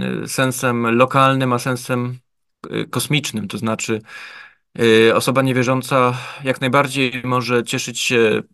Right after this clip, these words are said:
mm, poczuciem życia sensownego, które płynie, y, z, mm, często, no, jak ludzie są pytani o to, s-, <laughs> skąd płynie poczucie życia sensownego, no to udzielają jakiejś odpowiedzi, że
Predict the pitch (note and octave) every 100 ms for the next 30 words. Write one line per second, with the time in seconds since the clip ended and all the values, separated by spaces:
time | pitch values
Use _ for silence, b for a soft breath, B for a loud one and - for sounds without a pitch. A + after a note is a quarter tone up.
0 | - G2+ F#2+ B2 - B2 C3 A#2+ A#2 B2
1 | B2+ C3 C3 - B2 C3+ A#2 A#2+ A2+ G#2+
2 | _ _ _ - A#2+ A#2 - B2+ A#2+ A2+
3 | A2 B B B B B B _ - A2+
4 | A2 G#2+ F#2+ A#2 A#2+ A#2 A2+ A2+ A2+ _
5 | - A2 A2 A2 A2 - - C3 _ _
6 | - F3 E3+ D#3 C3+ B2+ B2 B2+ - -
7 | A#2 A2 A2+ C#3+ C3 C3+ B2 - E3 C#3
8 | A#2+ A#2+ A#2 A2+ A2+ - D3 C3 B2 A#2+
9 | - D3+ A#2+ D3 C3+ C3+ C3 C#3 A#2+ C3
10 | C#3+ B2+ A#2+ C3 C3+ C3 C3+ B2+ C3+ C3+
11 | A2+ A#2 A2+ A2 G#2 F#2+ G#2 G#2+ G#2+